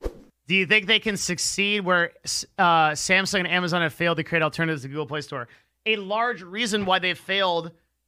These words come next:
to create those alternatives is because of the practices that I O S and Android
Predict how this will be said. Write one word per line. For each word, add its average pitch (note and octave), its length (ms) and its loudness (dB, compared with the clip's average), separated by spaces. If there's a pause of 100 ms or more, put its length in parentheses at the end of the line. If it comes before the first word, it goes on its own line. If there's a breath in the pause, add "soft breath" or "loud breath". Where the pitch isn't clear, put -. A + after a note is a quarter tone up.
(120)
to F#3 200 -2
create F#3 320 2
those F3 160 0
alternatives D#3 600 -2
is E3+ 160 -8
because E3+ 840 2 (380)
of F3+ 260 4
the E3+ 80 -2
practices E3 760 0
that D#3 200 0
I F3 220 6
O E3+ 140 2
S E3+ 360 2 (420)
and E3 360 2 (120)
Android D#3+ 680 2